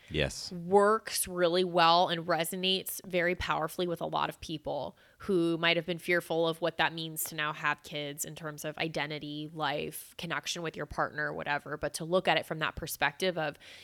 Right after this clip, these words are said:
Speaker 2: you're now this integrated collective, you know, unit, and, like, you are the adults, so you're gonna kinda guide the ship. I,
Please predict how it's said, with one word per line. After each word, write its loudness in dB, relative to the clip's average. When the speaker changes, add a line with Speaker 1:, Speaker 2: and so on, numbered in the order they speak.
Speaker 2:
you're 2
now 4
this -2
integrated 0
collective, 6
you -4
know, 4
unit, 2
and, 2
like, -2
you 2
are 8
the 0
adults, 2
so 4
you're 0
gonna 0
kinda -4
guide 0
the 0
ship. 2
I, 8